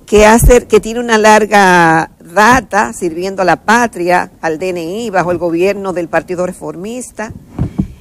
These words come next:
eh, con el doctor Joaquín Balaguer, el P L D de Leonel Fernández,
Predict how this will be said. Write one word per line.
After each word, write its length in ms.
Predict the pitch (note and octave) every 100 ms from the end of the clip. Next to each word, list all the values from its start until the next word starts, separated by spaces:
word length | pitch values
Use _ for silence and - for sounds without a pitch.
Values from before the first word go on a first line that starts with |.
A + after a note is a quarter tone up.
| -
eh, 220 | - F3+
con 180 | - F3+
el 80 | F3+
doctor 300 | E3+ - F#3+
Joaquín 280 | F#3+ F#3 E3
Balaguer, 680 | D#3+ D#3+ G3 A3+ G#3 A3+ - -
el 180 | E3+
P 140 | E3 G3
L 180 | F3 D#3+
D 260 | F#3 A3
de 120 | F3
Leonel 280 | E3 D#3+ D#3+
Fernández, 1000 | - D3 D#3+ G3+ A#3 A3+ G#3 A3+ -